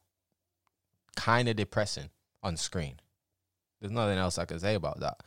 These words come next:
So, with the look of the new one, nineteen eighty-four, it's color, you know, fa-, colors taking hold. Nineteen eighty-four, it was a very colorful time, I'm imagining. I wasn't born. But I'm imagining.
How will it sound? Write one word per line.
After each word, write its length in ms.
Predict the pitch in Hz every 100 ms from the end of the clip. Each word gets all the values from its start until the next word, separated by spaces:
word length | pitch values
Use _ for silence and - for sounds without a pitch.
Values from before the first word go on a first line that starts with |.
| - _ _ _ _ _ _ _ _ _ _ _ _ _ _ _ _ _ _
So, 380 | - 110 98 95 - _ _ _ _ _
with 100 | 110
the 80 | 110
look 260 | 120 170 139
of 120 | 110
the 60 |
new 180 | 107 98
one, 280 | 90 92 92
nineteen 440 | 104 123 - 117
eighty-four, 800 | 107 - - 101 - 87 80 95 -
it's 160 | - - _ _ _ _ -
color, 400 | - 139 120 - _
you 120 | 110
know, 200 | 101 92
fa-, 260 | 101 120 113 -
colors 440 | - 131 131 95 - _
taking 340 | - 131 123 117
hold. 560 | - - 117 120 87 - _ _ _ _ _ _ _ _ _ _ _
Nineteen 380 | 127 117 117 135
eighty-four, 460 | 127 - - 117 107
it 40 |
was 140 | 101
a 20 | 110
very 140 | 120 -
colorful 380 | 120 117 - 101
time, 340 | - 95 80 82 _ _
I'm 120 | 107 92
imagining. 460 | 90 87 80 76 -
I 60 | 92
wasn't 240 | 92 78
born. 300 | 78 78 85 - _ _ _ _ _ _ _ 131
But 80 |
I'm 80 | 131
imagining. 500 | 139 147 107 85 76